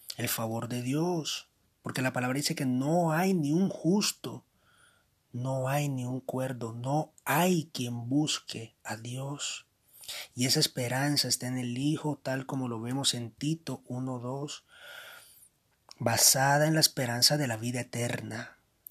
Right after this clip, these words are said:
Dios, que no puede mentir, prometió esa vida desde la eternidad. Dios, que no puede mentir, prometió esa vida desde la eternidad.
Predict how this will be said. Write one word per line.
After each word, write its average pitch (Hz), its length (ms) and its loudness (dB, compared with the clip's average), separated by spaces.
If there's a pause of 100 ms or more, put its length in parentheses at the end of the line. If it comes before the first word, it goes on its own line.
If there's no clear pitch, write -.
(560)
Dios, 139 680 4 (260)
que 127 120 -2
no 135 320 0
puede 156 380 4
mentir, 110 1080 -2 (600)
prometió 127 680 4
esa 165 320 8
vida 131 600 2
desde 113 340 -2
la 113 100 -2
eternidad. 107 760 -6 (800)
Dios, 151 800 6
que 127 180 -2
no 147 640 6
puede 147 500 4
mentir, 127 800 0
prometió 175 1040 4 (200)
esa 139 320 6
vida 139 600 2 (120)
desde 117 240 -6
la 117 100 -4
eternidad. 117 720 -4